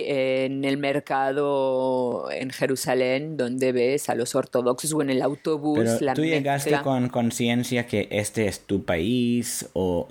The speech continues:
Speaker 2: con cuál conciencia
Speaker 1: No.
Speaker 2: lle-, eh, llegaste ahí?
Speaker 1: ¿A Israel?
Speaker 2: Sí.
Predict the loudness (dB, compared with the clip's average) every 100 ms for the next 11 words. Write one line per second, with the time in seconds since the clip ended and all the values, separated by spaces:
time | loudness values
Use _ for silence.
0 | -4 -2 -2 0 -2 0 0 0 0 2
1 | 2 2 0 -6 -6 -2 0 2 0 -2
2 | -2 -2 -2 -6 -10 _ _ -6 -4 -2
3 | -2 -2 -2 -6 -12 -4 -4 -4